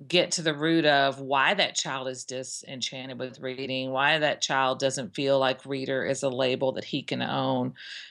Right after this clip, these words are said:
And, and I think that's the more interesting conversation, because that's what we can do something about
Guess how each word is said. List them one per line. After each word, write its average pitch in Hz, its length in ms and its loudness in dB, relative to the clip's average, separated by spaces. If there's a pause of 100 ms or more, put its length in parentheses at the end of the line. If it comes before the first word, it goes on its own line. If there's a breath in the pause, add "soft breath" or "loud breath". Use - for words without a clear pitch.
And, 156 180 4
and 160 200 6
I 160 100 6
think 156 220 2
that's 175 300 6
the 165 100 -2
more 143 380 -6
interesting 170 500 -4
conversation, 139 580 -4
because 147 260 -8
that's 170 240 4
what 165 120 0
we 151 120 -4
can 151 180 -8
do 135 160 -6
something 127 360 -6
about 110 640 -2